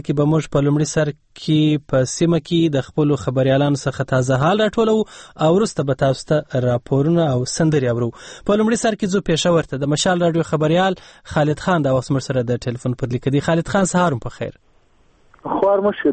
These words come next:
Speaker 2: ډېره مننه، ستاسو سهار په خیر.
Speaker 1: آه، خالد خان، داسې راپورونه دي چې د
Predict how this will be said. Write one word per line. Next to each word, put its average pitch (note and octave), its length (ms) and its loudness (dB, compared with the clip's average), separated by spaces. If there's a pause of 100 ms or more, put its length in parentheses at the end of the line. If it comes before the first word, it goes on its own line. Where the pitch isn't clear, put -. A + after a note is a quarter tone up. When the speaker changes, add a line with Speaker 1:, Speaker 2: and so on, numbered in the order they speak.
Speaker 2:
ډېره D#3+ 180 2 (100)
مننه، D3+ 280 0
ستاسو - 380 -4
سهار G#2 240 -14
په - 80 -20
خیر. - 180 -20 (220)
Speaker 1:
آه، F#3+ 320 2
خالد A3 240 0
خان، B3 240 2
داسې B3 240 0
راپورونه A3+ 420 0
دي A#3 60 0
چې G#3+ 180 -2 (100)
د - 20 2